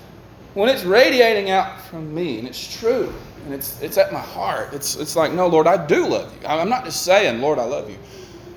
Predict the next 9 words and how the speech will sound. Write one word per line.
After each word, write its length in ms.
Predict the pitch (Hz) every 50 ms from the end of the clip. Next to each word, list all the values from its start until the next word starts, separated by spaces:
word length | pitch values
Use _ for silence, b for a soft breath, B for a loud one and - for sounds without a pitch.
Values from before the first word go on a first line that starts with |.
| -
but 80 | 131 127
I 60 | 127
do 260 | 131 135 175 294 302
love 260 | 190 120 95 - - -
you." 80 | - - - - - - - - - - - - - - - - - - - - -
That's 240 | 214 269 294 285 240
in 120 | 214 196
spirit. 440 | 185 - - 190 160 113 82 76 - - - - - - - - - - - - - - - - - - - - - - - - - - - - - - - - - - B B B B B B B B B B B
So, 240 | - - 98 -